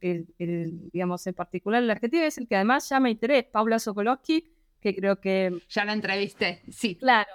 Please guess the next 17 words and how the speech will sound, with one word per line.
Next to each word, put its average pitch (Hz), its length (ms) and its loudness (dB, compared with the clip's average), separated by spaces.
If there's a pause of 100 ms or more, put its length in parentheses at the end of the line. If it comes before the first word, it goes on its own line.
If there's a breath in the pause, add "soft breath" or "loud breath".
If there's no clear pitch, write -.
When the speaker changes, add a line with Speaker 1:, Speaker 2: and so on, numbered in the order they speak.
(140)
Speaker 1:
hizo 254 400 -2
un 247 80 -4
trabajo, 233 460 2
también 254 360 2
le 202 100 0
dirigí 190 300 -4
la 254 160 2
tesis, 311 300 -4
un 226 60 -10
trabajo 214 320 0
precioso 269 440 -2
sobre 202 360 0
el 202 100 -4
tema 220 220 0
de 196 60 2
las 190 140 2
privatizaciones 190 1120 0